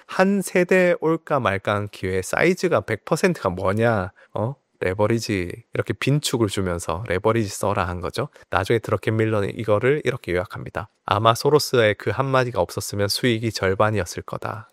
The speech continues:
이것도 약간은 비틱질이라고 볼 수 있겠죠. 내가 잘한 게 아니고 소로스 한번 띄워주고. <laughs>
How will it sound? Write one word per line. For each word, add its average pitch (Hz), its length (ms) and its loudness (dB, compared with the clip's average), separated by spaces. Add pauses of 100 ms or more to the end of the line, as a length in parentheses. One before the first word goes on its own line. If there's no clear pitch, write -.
이것도 151 260 4
약간은 123 500 4
비틱질이라고 104 1200 -2
볼 113 120 4
수 - 140 -2
있겠죠. - 440 -4 (220)
내가 104 440 0 (200)
잘한 92 360 -2
게 95 100 0
아니고 87 260 0
소로스 107 680 0 (120)
한번 95 300 -2
띄워주고. - 640 0 (100)
<laughs> - 760 -16